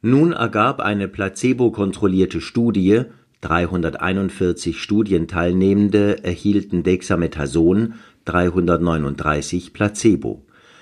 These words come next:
dass der neurologische Verlauf nach der initialen Evakuation bei über vierundneunzig Prozent der Patientinnen und Patienten vorgenommen,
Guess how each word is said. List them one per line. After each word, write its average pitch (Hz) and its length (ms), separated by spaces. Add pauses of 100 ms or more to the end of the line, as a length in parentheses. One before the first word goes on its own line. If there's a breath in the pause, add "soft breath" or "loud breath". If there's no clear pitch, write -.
(160 soft breath)
dass 107 240
der 110 120
neurologische 107 800
Verlauf 85 520
nach 85 160
der 90 180
initialen 95 800
Evakuation 92 1200 (400 loud breath)
bei 78 120
über 95 360
vierundneunzig 87 880
Prozent 87 480
der 69 100
Patientinnen 78 920
und 69 220
Patienten 90 840
vorgenommen, 98 760